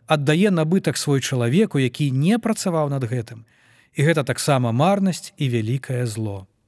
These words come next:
Бо што будзе мець чалавек з усёй цяжкай працы сваёй і турбавання ў сэрца свайго, якімі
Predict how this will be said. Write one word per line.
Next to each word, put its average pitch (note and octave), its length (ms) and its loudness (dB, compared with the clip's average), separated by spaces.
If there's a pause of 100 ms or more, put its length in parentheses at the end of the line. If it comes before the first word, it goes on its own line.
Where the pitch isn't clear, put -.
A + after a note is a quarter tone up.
(300)
Бо E3+ 120 4
што D#4 200 0
будзе A#3+ 240 2
мець B3 200 2
чалавек G3 360 2
з E3+ 80 0
усёй G3+ 240 2
цяжкай F3+ 400 0
працы F3+ 400 0
сваёй A2 520 -2 (280)
і D#3+ 80 -4
турбавання D#3 640 0
ў A2+ 80 -2
сэрца G3 400 0
свайго, A2 520 -2 (280)
якімі E3+ 360 0